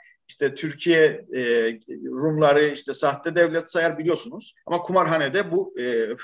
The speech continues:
kumarhanede buluşabiliyorlar. E, birbirlerinin paralarını kazanıp kaybedebiliyorlar.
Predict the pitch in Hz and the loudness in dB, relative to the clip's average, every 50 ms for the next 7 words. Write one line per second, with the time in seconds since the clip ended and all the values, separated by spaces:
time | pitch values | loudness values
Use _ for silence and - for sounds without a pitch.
0 | - - - 160 165 156 147 139 135 131 185 196 180 180 160 147 165 175 170 170 | -16 -14 -2 2 2 2 4 2 0 0 -2 -2 -2 -2 -2 0 2 0 0 2
1 | 160 156 147 127 107 107 127 170 - - _ - - - - _ _ - 110 113 | 0 0 0 0 0 -2 -6 -8 -10 -12 _ -20 -20 -20 -20 _ _ -2 0 0
2 | 110 107 - 180 160 160 - 151 143 131 156 170 160 - 170 160 156 147 147 139 | 0 0 -2 -2 -2 -2 0 0 0 0 -2 -4 -2 2 4 4 6 4 4 2
3 | 139 139 165 185 185 185 _ _ _ _ _ - 151 147 - - 156 143 160 190 | 0 -2 -4 -8 -8 -10 _ _ _ _ _ -4 -4 -4 -2 -2 -2 0 0 -2
4 | 185 - 175 156 156 151 143 156 156 151 151 143 139 120 113 107 - - - _ | -2 2 2 4 4 4 2 2 0 -2 -2 -2 -2 -2 -2 -4 -6 -10 -14 _
5 | _ - - | _ -20 -20